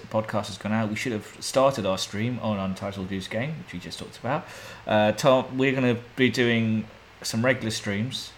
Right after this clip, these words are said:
uh, and they're gonna be themed. Hopefully Mondays, Wednesdays, and Fridays.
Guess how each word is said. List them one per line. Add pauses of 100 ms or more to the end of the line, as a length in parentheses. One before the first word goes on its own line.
(100)
uh,
and
they're
gonna
be
themed. (180)
Hopefully
Mondays, (520)
Wednesdays,
and
Fridays.